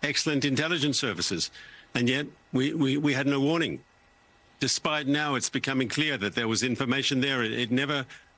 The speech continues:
it, it, it never got into the system in a way that people, uh, said there's an emergency. And we weren't ready on October seventh to face the attack. Then there are questions of how did they cross the fence and, and, and enter our communities? What happened to the defenses on the ground?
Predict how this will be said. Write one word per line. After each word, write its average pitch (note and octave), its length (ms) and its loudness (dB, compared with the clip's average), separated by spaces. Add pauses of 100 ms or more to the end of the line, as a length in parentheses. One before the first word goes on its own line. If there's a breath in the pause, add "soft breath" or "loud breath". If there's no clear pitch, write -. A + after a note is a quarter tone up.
it, C3 100 0
it, C#3 440 -2
it C#3 180 -2
never D3+ 240 2
got C#3 180 0
into D3+ 220 0
the C3 100 0
system D3+ 400 0
in B2+ 60 2
a B2 60 0
way C3 180 0
that B2+ 180 -4
people, C#3+ 380 -2
uh, C3+ 420 0
said C3+ 220 0
there's B2 180 -2
an C#3 100 2
emergency. D3 520 -2 (580 loud breath)
And B2 140 2
we B2+ 80 2
weren't F3 220 0
ready B2+ 280 0
on G2 120 0
October F#2+ 340 -2
seventh A#2+ 380 -2
to B2 80 -2
face C3 260 -2
the C#3 140 -2
attack. C#3 460 -6 (360 loud breath)
Then D3+ 160 2
there D#3 140 2
are D#3 80 0
questions D3+ 420 0
of C#3+ 120 0
how D3+ 160 0
did D3+ 120 -2
they D3 140 -2
cross D#3 320 -2
the D#3+ 100 -2
fence D3 400 0
and, D3 100 0
and, C3+ 360 0
and C3+ 280 0
enter C#3+ 300 0
our C3+ 140 0
communities? C#3+ 760 2 (500 loud breath)
What C3+ 200 2
happened D3 300 0
to C#3+ 80 0
the C3+ 80 -2
defenses C#3 520 0
on C#3 120 0
the C#3+ 80 0
ground? D3 440 -2